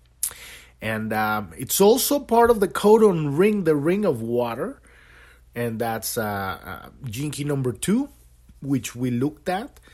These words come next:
uh, already. It's, um, um, what is it? Dislocation and orientation.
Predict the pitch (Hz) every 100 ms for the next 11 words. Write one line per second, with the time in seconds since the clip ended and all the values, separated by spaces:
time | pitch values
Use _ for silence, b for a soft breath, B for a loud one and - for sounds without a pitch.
0 | B B - 123 117 123 123 123 180 -
1 | b b b b b - 123 117 - 117
2 | 107 101 92 b b _ - - 107 98
3 | 95 95 - _ - _ _ _ _ _
4 | - - - B B B B B B -
5 | 117 117 123 101 120 123 127 120 - 147
6 | 165 - 82 - - - - 110 110 95
7 | B B B _ 147 185 202 190 147 123
8 | - 117 107 - -